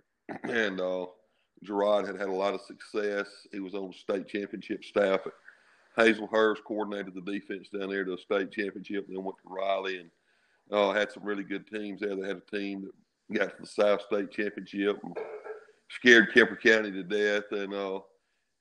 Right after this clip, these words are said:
just a natural move for, to move him up and make him our D C. And, I mean, just, just an amazing job this year because, like I said, we thought we were gonna be rebuilding on defense, and it ended up being one of the strengths of our team.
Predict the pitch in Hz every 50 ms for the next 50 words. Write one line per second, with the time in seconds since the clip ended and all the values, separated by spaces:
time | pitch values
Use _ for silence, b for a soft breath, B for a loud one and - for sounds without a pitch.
0 | _ - 107 127 127 - 117 104 104 107 110 117 117 117 - - 110 101 98 98
1 | 101 104 107 107 110 110 104 - - - - - _ - - 110 98 101 104 104
2 | 107 104 95 113 107 98 98 98 98 101 101 - 110 85 92 95 95 - - 104
3 | 98 95 95 92 90 85 87 98 98 95 - - - 98 95 95 95 95 95 92
4 | 87 87 85 _ _ _ _ _ _ _ _ _ _ - - 117 110 101 95 95
5 | 92 90 85 85 98 95 - - _ _ - - 113 104 - - 95 90 87 85
6 | 87 92 92 95 92 90 92 87 85 85 90 95 95 95 95 92 92 90 90 85
7 | - - - 98 92 92 87 90 87 - 92 101 104 101 104 101 - - 104 98
8 | 90 - _ b b b b b b b b b b - 110 123 127 123 - 117
9 | 113 107 107 104 101 104 107 104 101 101 98 98 101 98 90 104 107 110 113 110
10 | 98 101 101 104 101 98 104 104 107 - - 117 110 110 107 - 107 101 98 101
11 | 104 101 98 104 107 104 - 98 98 101 95 95 98 95 87 90 - - - 107
12 | 101 95 95 - - - 87 - - 107 104 104 107 101 98 95